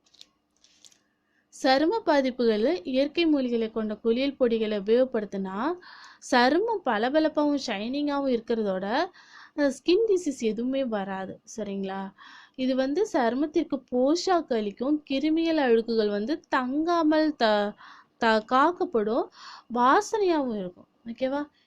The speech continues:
இது எப்படி செய்யலாம்னு நான் சொல்றேன். சோம்பு நூறு கிராம் எடுத்துக்கங்க. வெட்டி வேர் இருநூறு கிராம். சந்தனத்தூள் முந்நூறு கிராம்.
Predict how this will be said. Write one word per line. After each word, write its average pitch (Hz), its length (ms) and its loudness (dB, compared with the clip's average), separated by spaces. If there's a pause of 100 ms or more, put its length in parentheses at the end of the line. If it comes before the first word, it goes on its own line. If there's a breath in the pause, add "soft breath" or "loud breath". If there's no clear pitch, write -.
(100)
இது 202 120 -4
எப்படி 277 380 -2
செய்யலாம்னு 226 540 -2
நான் 208 140 -10
சொல்றேன். 208 360 -6 (460 soft breath)
சோம்பு 349 480 2
நூறு 240 240 2
கிராம் 208 260 -4
எடுத்துக்கங்க. 190 460 -10 (520 soft breath)
வெட்டி 254 380 2
வேர் 349 220 2
இருநூறு 220 460 0
கிராம். 202 380 -4 (440 loud breath)
சந்தனத்தூள் 339 920 2
முந்நூறு 285 440 4
கிராம். 214 260 -4